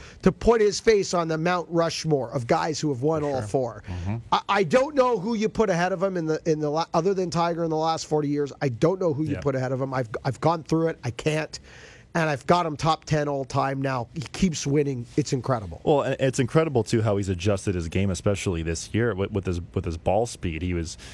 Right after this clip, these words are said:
Speaker 2: leading the field at the Desert Classic in driving distance, and, of course, he lost in the playoff there when Adam Long came out of nowhere to
Speaker 1: Yeah.
Speaker 2: win, beating him and Adam Hadwin. And, uh, this week as well, this is Phil's six hundredth career start
Speaker 1: Yeah.
Speaker 2: this week in Mexico as well. So the guy's been around for a while.
Speaker 1: Longevity.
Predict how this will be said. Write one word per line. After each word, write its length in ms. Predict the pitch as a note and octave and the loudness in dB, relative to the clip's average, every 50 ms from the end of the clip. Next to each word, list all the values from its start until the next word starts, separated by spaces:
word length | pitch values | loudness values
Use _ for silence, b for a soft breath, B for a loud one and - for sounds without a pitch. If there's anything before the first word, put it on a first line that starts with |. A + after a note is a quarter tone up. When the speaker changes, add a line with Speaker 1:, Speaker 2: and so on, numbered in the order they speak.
| B B B | B B B
Speaker 2:
leading 280 | - A#2+ B2+ B2+ B2+ A#2+ | 2 2 2 4 2 0
the 80 | G#2+ G2+ | 0 -2
field 400 | - - - A#2+ A#2+ A#2 A2+ G2+ | -2 0 2 2 4 4 2 2
at 80 | G#2+ | 0
the 80 | - G#2+ | 0 2
Desert 320 | F#2+ A#2 A2 G2 G#2 G2 | 2 2 2 2 -2 -4
Classic 460 | - - A2 G#2+ A2 - - G#2 - | 0 0 2 2 2 0 -2 -2 0
in 100 | G#2 F#2 | 0 0
driving 380 | F2 F#2+ G2+ G2+ G#2 G2+ G2+ G2 | 2 2 2 0 0 0 -2 0
distance, 460 | E2+ G2 F#2 - - G2+ G2 - - | -2 -2 -2 -2 -2 -2 -2 -2 -2
and, 220 | G2 F2+ E2+ F#2 F#2 - | -4 -4 -4 -6 -8 -8
of 80 | - | -8
course, 220 | - - G#2 F#2 - | -2 -2 0 0 0
he 80 | G2+ | -2
lost 260 | F2+ F2+ F2+ E2+ - - | 0 0 -2 -2 -2 -4
in 80 | E2+ | -6
the 60 | - | -2
playoff 300 | - F#2+ F#2+ G2 F#2 - | 0 0 0 0 -2 -2
there 100 | - F2+ | -2 -2
when 100 | E2+ E2+ | -2 0
Adam 240 | E2+ F2 F#2+ F2+ F2 | 0 0 -2 -2 -2
Long 240 | F2 F2 F2+ F2+ F2 | -2 -2 -2 -2 -4
came 160 | E2 F2+ E2+ | -6 -6 -6
out 80 | E2+ D#2+ | -6 -6
of 80 | D#2+ | -8
nowhere 400 | D#2 D#2 D#2 E2 F2+ F#2 F2 E2 | -8 -6 -6 -4 -4 -4 -4 -6
to 140 | D2 - - | -6 -4 -6
Speaker 1:
Yeah. 60 | B2+ - | -4 -4
Speaker 2:
win, 80 | F2 | -6
beating 320 | E2 F#2+ F#2+ E2+ E2 D#2+ E2 | -4 -4 -4 -4 -4 -4 -4
him 140 | F2 E2+ E2 | -4 -2 -2
and 60 | D#2+ D#2+ | -2 -2
Adam 180 | E2 E2 D#2+ | -2 -4 -4
Hadwin. 420 | D2+ - F2+ F#2+ F#2 F#2 F2 D#2+ - B B B B B B B B B | -2 0 0 0 0 0 -4 -4 -6 B B B B B B B B B
And, 260 | - A#2+ C3+ C#3 - - | 2 2 2 0 -4 -8
uh, 100 | - G#2 - | -10 -8 -4
this 280 | B2 B2 F3 F#3+ - - | 2 2 2 2 4 0
week 140 | D#4+ C#4 | 0 2
as 100 | - B2+ | 2 2
well, 140 | C3 D#3 A#2+ | 2 2 2
this 160 | A#2 D#3 - | 2 -2 -6
is 100 | D#4+ - | -6 -6
Phil's 320 | - - - C#3+ D3 D3 - | -6 0 4 4 4 4 2
six 380 | - - - - F3+ - - | -2 -6 -2 -2 -2 -2 -2
hundredth 580 | - - B2+ C3 A#2+ - C#3+ D3+ D3 C#3 - - | -6 -8 -6 0 2 2 4 4 2 0 -2 -4
career 320 | - - A#2 A#2 A2+ G#2+ G2 | -2 0 0 2 2 0 -2
start 320 | - - B2 A#2 G#2+ F2 F#2+ | 2 2 2 2 2 -2 -4
Speaker 1:
Yeah. 60 | G2+ A#2 | 0 2
Speaker 2:
this 220 | C3 C3 - - | 2 2 2 0
week 240 | A#2 C3 A#2 - A#2+ | 0 0 2 2 0
in 80 | G#2 | 0
Mexico 480 | G2 G#2+ - - - D3+ - G#2 E2+ E2 | 2 0 -2 -2 -4 -2 0 0 0 0
as 80 | E2 F2 | 0 0
well. 160 | A#2 A#2+ G2 | 0 0 0
So 160 | - - G2 | 0 -2 -4
the 80 | F#2+ G2 | -2 0
guy's 200 | G#2+ A#2 C#3 C3+ | 0 -2 -2 -2
been 140 | - C#3+ | -2 -2
around 300 | C#3 C3 B2 B2 B2 B2 | 0 0 0 0 -2 -2
for 160 | - - B2 A#2 | -2 -2 0 0
a 60 | G#2+ | 2
while. 340 | F#2+ F#2 F#2 G2 G2 F#2+ F#2 | 2 2 2 2 2 2 2
Speaker 1:
Longevity. 880 | D3+ D#3 D#3 C#3 A#2+ D3 D#3+ E3 D#3 E3 E3 E3+ D#3+ D#3+ D#3 D#3 F#3+ | 2 0 0 0 0 2 2 2 0 -2 -4 -4 -6 -6 -8 -8 -8